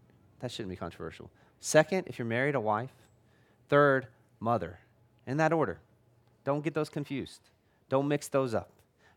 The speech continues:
Don't let the world tell you that, that, that that's less than.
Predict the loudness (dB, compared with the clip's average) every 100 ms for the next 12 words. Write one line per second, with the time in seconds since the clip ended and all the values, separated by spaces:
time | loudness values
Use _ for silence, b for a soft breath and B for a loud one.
0 | 0 4 4 4 2 2 2 4 4 2
1 | 2 2 2 B 2 4 6 6 6 6
2 | 2 0 -8 0 0 0 -4 -4 -4 -8